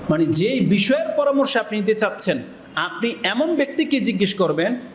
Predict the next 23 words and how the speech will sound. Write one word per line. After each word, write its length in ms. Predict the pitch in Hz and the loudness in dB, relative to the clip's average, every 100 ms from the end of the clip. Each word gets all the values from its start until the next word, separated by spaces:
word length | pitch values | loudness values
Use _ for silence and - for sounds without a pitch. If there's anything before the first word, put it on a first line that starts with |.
| 131 | 0
যে 140 | 175 | 2
এটা 320 | 208 165 160 | 2 2 0
জানে। 320 | 147 135 120 95 - - - - - - - - - - | 0 -2 -2 -10 -16 -20 -20 -20 -20 -18 -16 -14 -12 -4
এমন 300 | 170 226 320 | -4 0 0
না 100 | 294 | 2
হয় 440 | 285 240 269 294 247 - - - - - - | 2 2 0 0 -4 -8 -14 -18 -16 -8 -6
আমি 240 | 262 285 | -4 -4
আপনার 460 | 254 - 254 254 214 | -4 0 0 2 2
হিতাকাঙ্ক্ষী, 640 | 233 247 233 190 - 135 | 2 0 2 0 2 0
আমার 280 | 151 202 226 | 0 0 0
কাছ 200 | 220 - | -2 0
থেকে 200 | 220 208 | 0 2
পরামর্শ 500 | 220 220 226 214 202 | 2 2 0 0 0
নিয়েছেন 360 | 202 196 202 196 | 2 2 0 -2
এমন 300 | 214 294 294 | 0 0 0
বিষয়ে, 340 | 240 220 214 208 | 0 0 2 2
যেই 220 | 190 208 | 2 2
বিষয় 240 | 196 180 | 2 2
সম্পর্কে 360 | 190 196 208 190 | 0 -2 -2 0
আমার 180 | 190 185 | 0 2
কোনো 160 | 202 | 2
জ্ঞান 240 | 190 220 214 | 2 2 2
নাই, 200 | 165 | 0